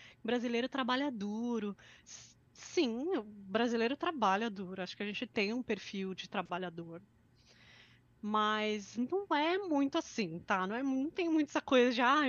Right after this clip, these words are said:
o canadense faz corpo <laughs> mole." Eu não acredito muito nisso, eu não acho que dá pra estereotipar nacionalidades desse jeito.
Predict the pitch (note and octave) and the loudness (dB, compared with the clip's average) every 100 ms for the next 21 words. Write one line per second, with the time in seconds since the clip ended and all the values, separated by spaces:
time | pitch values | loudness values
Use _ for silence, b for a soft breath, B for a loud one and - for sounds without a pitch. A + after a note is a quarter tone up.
0 | A#3+ - - C4+ C4+ A3 A3 B3 - A#3+ | 2 0 0 2 2 0 -2 -2 -2 -4
1 | - C#4 A3+ - C4 A#3+ G#3+ B3+ D4 C#4+ | -2 -2 -2 0 2 2 0 2 4 4
2 | D4+ G#4 B3 B3 C4 A#3 A3 G#3+ - A#3 | 6 4 4 0 0 0 0 -2 -2 0
3 | G#3 G3 G3+ - A#3+ A#3 C#4 A#3+ - A#3 | 0 -2 -6 -2 0 2 2 0 0 2
4 | A3+ A3+ A3 - A3+ G#3+ - - - G3 | 2 2 -2 0 0 0 -2 0 2 4
5 | G3 G3 F#3 G#3+ G3 F#3 F#3 F3 F3 - | 2 -2 -6 -4 -4 -4 -6 -6 -8 -10
6 | F#3 G3 F3 E3 E3 - | -10 -10 -10 -12 -14 -12